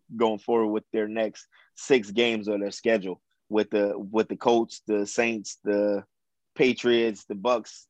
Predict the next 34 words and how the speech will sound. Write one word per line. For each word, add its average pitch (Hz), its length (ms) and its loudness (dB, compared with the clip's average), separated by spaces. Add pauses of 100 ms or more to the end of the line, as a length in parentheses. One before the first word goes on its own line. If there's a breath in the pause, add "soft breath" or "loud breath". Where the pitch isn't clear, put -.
and 110 120 -8
the 104 60 -8
Panthers 113 640 0
with 107 300 0
the 104 120 -2
re-, 110 280 2 (180)
resurface 110 800 -2 (320)
of 104 380 4 (180)
Cam 113 300 0
Newton 107 260 -2
in, 104 320 -8
in 104 340 0
Carolina. 110 440 4
I'm 110 220 0
gonna 143 180 4
be 117 240 4
interested 120 500 -2
to 107 80 0
see 113 380 -2 (300 soft breath)
how 131 280 4
that 107 360 -2
Bills 113 300 -6
defense 104 640 -8
operates 104 540 2
in 104 80 -6
those 101 240 -2
games. 101 360 -2
That's 110 160 2
gonna 113 220 0
tell 113 220 4
me 107 140 -2
a 107 40 4
lot 110 260 4
about, 104 360 0